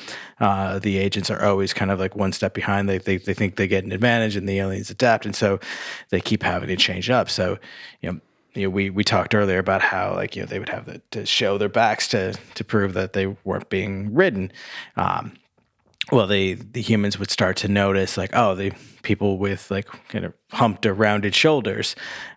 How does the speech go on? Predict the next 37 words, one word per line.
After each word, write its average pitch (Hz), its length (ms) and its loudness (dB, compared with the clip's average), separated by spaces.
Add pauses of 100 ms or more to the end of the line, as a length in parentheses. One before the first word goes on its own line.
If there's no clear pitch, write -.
And 92 320 0
so 92 360 -2
they 92 160 -2
would 98 300 -8
kind 95 180 -4
of, 92 180 -10 (580)
uh, 80 320 -2
they 104 180 4
would 95 120 0
target 98 320 4
people 101 260 2
who 101 120 2
looked 98 260 0
like 95 280 -2
that. 123 320 2
And 101 520 -4 (1000)
the 117 180 4
aliens 92 320 0
found 98 240 2
a 95 60 2
way 95 200 4
to, 101 220 2
like, 95 260 0
ride 104 400 2
lower 139 400 4
to 117 160 0
not 110 180 2
look 139 220 2
like 98 200 0
that. 95 220 0
And, 98 320 -2
you 101 120 0
know, 95 100 0
they 101 160 0
were 101 120 2
soft 147 360 2
s-, - 180 -6